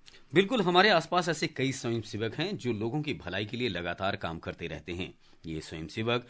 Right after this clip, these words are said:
निर्धन लोगों के लिए अधिकारियों की रक्षा से लेकर किसी प्राकृतिक आपदा में लोगों की मदद करना, स्वास्थ्य देखभाल, भोजन का प्रबंध करना, बेसहारा लोगों को आसरा देने जैसे कई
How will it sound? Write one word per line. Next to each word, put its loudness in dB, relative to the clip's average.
निर्धन 2
लोगों 0
के -6
लिए 2
अधिकारियों -6
की -10
रक्षा -6
से -6
लेकर -2
किसी -2
प्राकृतिक 0
आपदा -2
में -2
लोगों -4
की -8
मदद -6
करना, -6
स्वास्थ्य -6
देखभाल, -2
भोजन 0
का 0
प्रबंध -2
करना, -2
बेसहारा -4
लोगों -8
को -10
आसरा -2
देने 0
जैसे 0
कई 4